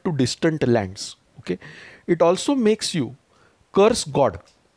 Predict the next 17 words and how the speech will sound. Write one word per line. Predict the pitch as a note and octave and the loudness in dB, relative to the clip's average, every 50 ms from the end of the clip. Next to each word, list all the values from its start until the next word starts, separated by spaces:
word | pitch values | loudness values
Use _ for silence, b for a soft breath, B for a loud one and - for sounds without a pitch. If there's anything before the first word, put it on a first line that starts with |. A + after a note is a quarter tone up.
| _ _ | _ _
okay, | _ _ - A#3+ | _ _ -6 -2
because | F3+ E3 F#3 - A#3 B3 B3 G#3 | -2 -2 0 4 2 2 4 2
Rahu | G#3 E3+ E3+ E3+ D#3+ A#3+ C#4+ | 2 4 4 4 4 4 2
is | C#4+ B3+ A3+ | 2 2 2
never | G3+ F3+ F#3 A3 B3 E3+ | 0 2 4 4 2 2
satisfied. | - - - D3 C#3 - F#3+ - - - D3 G2+ - A#2+ A2+ | 0 0 -2 0 0 0 -2 -2 0 0 0 0 0 0 2
Rahu | C#3 D3 C#3 G#3+ | 2 2 2 0
wants | A3+ G3+ G3+ G3+ G3+ - | 0 0 0 -2 -2 -6
to | - A3+ | -6 -6
break | E3+ B2 C3 D#3 G3+ - F#3+ | -2 2 2 2 2 2 0
the | F#3 G3+ | -2 0
boundaries | E3 D3+ D3 C#3+ C#3+ D3 E3 F#3+ G#3 G3 - - _ | 0 0 0 0 0 -2 0 0 -2 -2 -6 -6 _
and | E3 D#3+ D#3+ D#3 | 0 0 0 0
move | C#3+ C#3 D3 D3+ C3+ A2+ F#2+ | 0 2 2 2 2 2 0
away. | F#2 - _ b b b b b b b b b b b b b | -2 -6 _ b b b b b b b b b b b b b
Okay, | - D3+ - D4 D#4 B B B B B | -10 -2 -2 -2 -2 B B B B B
so | - - B3 G3 | -6 -4 -4 -4